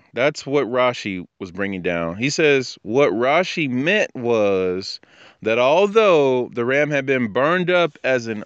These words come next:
olah, which is a whole burnt offering, nothing should be left. He says, which is completely burned up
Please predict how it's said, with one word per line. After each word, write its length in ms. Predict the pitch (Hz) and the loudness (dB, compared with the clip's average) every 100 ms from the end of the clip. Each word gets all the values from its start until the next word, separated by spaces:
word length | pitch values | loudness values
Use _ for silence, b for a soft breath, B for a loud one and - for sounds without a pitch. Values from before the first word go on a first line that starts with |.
| - | -2
olah, 720 | 143 214 196 131 107 104 113 - | 2 4 4 2 0 -2 -4 -10
which 200 | 120 107 | -10 -8
is 180 | 110 95 | -8 -6
a 200 | 101 98 | -4 -4
whole 340 | 107 143 190 | -2 2 2
burnt 280 | 165 175 170 | 2 0 2
offering, 640 | 170 165 - 107 101 98 _ - | 2 0 -2 -4 -4 -8 _ -12
nothing 600 | 101 110 131 170 165 143 | -4 -2 0 0 0 -2
should 180 | 139 | -6
be 100 | 123 | -6
left. 440 | 117 107 98 107 _ B B B B B B B | -2 0 -2 -4 _ B B B B B B B
He 100 | 127 | -4
says, 340 | 135 143 135 117 | 0 2 2 2
which 280 | 127 165 170 | 0 2 2
is 160 | 156 | -2
completely 600 | - 127 151 180 175 190 | -2 -4 0 0 0 -2
burned 720 | 143 98 131 151 180 196 196 - _ | -4 -2 0 2 2 0 -2 -8 _
up 420 | 165 165 117 - | 0 4 2 0